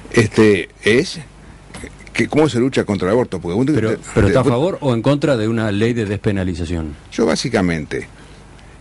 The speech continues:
Speaker 1: eh, eh, siento que con mucho cuidado, allí está el caso de la violación, allí está el caso de la malformación, allí está el caso,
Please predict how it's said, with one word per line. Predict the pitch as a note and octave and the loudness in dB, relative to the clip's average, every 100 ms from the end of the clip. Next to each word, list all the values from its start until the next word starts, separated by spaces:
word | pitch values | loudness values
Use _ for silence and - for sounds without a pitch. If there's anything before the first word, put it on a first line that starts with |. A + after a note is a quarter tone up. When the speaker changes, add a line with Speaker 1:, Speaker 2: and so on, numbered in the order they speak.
| - | -12
Speaker 1:
eh, | E2+ C#2+ E2+ - | -10 -10 -12 -8
eh, | - F2+ F2 E2 D2+ - | -2 0 0 -2 -6 -8
siento | - A2+ G2 D#2 D2+ D2 - | -2 2 2 0 -10 -12 -2
que | G2 E2 - - - | 0 0 -6 -14 -8
con | E2+ F2+ | -4 0
mucho | C3 C3+ | 0 0
cuidado, | B2 B2+ B2+ B2+ B2 A#2 G#2 - - - - - - - | 2 2 4 0 -2 -6 -10 -18 -20 -20 -20 -20 -18 -10
allí | - F#2 | -6 -4
está | F#2 | -4
el | E2 | -2
caso | F2 - | -2 -2
de | E2 | -2
la | |
violación, | E2 G2+ F#2+ C3 A#2+ A#2 G2+ | 0 -2 -2 2 2 2 -2
allí | C#2+ C#2 | -6 -10
está | - | -10
el | B1+ | -8
caso | C#2 C#2+ - B1+ - - - - | -6 -6 -6 -10 -12 -20 -20 -14
de | |
la | C#2+ | -8
malformación, | C#2+ D#2 D#2 D#2 D#2 B2 B2 A2 G2 | -6 -6 -4 -4 -2 2 2 2 -2
allí | C#2+ D2 | -6 -8
está | C#2+ C#2+ | -10 -10
el | C2+ | -6
caso, | C#2+ - D#2+ | -6 -4 -8